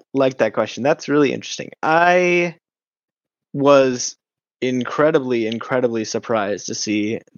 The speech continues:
the Jeanine Pirro cold open back within two episodes. I was shocked, and the only part that really got me over the edge to where I really enjoyed it,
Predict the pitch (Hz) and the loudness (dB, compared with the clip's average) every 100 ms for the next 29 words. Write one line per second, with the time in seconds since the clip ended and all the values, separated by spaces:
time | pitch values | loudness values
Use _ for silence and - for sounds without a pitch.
0 | - 110 120 120 117 110 110 - - 120 | -8 -6 -4 -4 -2 -2 -4 -8 -2 0
1 | 107 104 107 107 101 98 98 92 95 113 | 0 -2 -4 -4 -2 -4 -4 -6 -8 -14
2 | _ _ _ _ - 98 98 - 101 - | _ _ _ _ -4 -2 -4 -6 -6 -4
3 | 104 95 - _ _ _ - 135 117 104 | -4 -6 -12 _ _ _ -6 0 2 0
4 | - 110 107 120 165 139 110 - - _ | -2 -2 2 2 4 2 -2 -8 -14 _
5 | _ _ - 180 151 117 - 123 113 - | _ _ -2 4 4 2 -4 -4 -4 -10
6 | _ _ _ _ _ - 151 156 147 143 | _ _ _ _ _ 4 4 4 2 2
7 | 131 123 120 120 120 123 120 117 85 120 | 2 2 2 2 0 0 -2 -2 0 0
8 | 120 117 113 - 120 117 107 110 110 107 | 2 2 0 -2 0 2 0 0 -2 -2
9 | 110 123 117 127 | 0 0 2 0